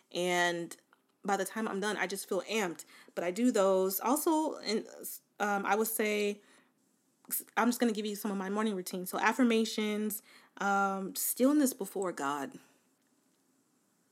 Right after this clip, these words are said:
That is definitely another way to kinda get through the clutter, get through the crap in our minds. Our minds are so cluttered. We got so much going on in there. And it's like, how can God get through?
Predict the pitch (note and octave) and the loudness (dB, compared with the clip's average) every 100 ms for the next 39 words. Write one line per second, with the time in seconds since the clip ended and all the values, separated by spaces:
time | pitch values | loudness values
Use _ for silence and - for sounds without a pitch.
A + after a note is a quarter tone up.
0 | _ _ _ - - B3+ - F#3+ F#3+ G3+ | _ _ _ -12 -2 -2 0 -4 -4 -4
1 | F#3 F3+ F3 E3+ E3+ F3 - G3 E3+ F3 | -2 -2 2 2 2 0 -6 -6 -4 -2
2 | F3 - - A3+ G#3+ F3+ - - - - | -4 -4 -4 -2 0 -2 -4 -12 -2 6
3 | B3 A#3+ A3+ A#3 B3 A#3+ A#3 A3+ - G#3 | 8 8 6 4 0 0 2 2 0 -6
4 | F3 - - B3 A#3 A#3+ G#3 - - F3 | -6 -6 4 6 6 6 0 -2 -6 -6
5 | E3+ A3 B3 B3 A#3+ A#3+ E4 C4 A#3+ B3 | 0 4 6 8 6 4 2 2 4 2
6 | - B3+ - - C4 B3+ B3+ C4+ C4+ C#4 | -2 -8 -8 -8 -4 0 2 2 2 -2
7 | _ _ _ _ _ _ _ _ _ E4 | _ _ _ _ _ _ _ _ _ -2
8 | E4 B3+ C#4 C4 A#3+ - A#3 A#3 A#3 A#3 | 0 2 4 4 4 2 2 4 4 4
9 | A#3 A3+ A3+ A3+ A#3 - _ _ _ A3 | 4 2 2 2 0 -6 _ _ _ 0
10 | A#3+ B3 A#3 A3+ A3 A3 B3 C#4+ D4+ D4+ | 2 2 2 2 2 2 2 2 2 0
11 | A3+ G3+ G3+ A3+ A#3 G#3 G3+ B3+ - - | -2 -2 0 2 2 0 0 0 0 -2
12 | G#3+ D4 A#3+ A3 | 2 4 4 0